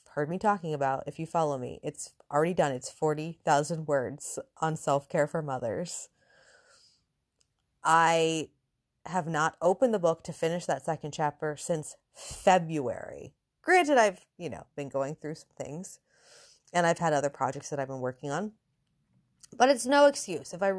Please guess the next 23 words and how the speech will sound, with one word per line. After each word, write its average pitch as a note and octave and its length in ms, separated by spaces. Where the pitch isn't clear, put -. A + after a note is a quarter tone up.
I, G3+ 180
I F#3 80
really C#4+ 320
wanted G#3+ 280
to F#3+ 60
get E3+ 140
it D#3 100
done. C#3+ 220
But F#3+ 120
I A3 140
have, B3+ 200
like, G#3+ 180
some G3 300
kind F#3+ 260
of E3 120
weird D#3 400
block C#3+ 340
up, F3+ 180
and E3 100
I D#3+ 120
know D#3+ 560
it's - 140
because E3 400